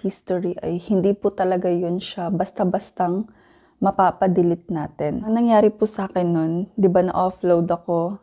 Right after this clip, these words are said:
nung nag-travel ako to Maldives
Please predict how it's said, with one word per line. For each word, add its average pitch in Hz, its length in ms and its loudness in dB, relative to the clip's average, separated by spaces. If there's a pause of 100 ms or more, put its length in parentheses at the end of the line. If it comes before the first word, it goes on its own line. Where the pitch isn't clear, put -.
(520)
nung 175 640 0 (240)
nag-travel 170 640 0
ako - 320 -6
to - 80 -6
Maldives 190 880 2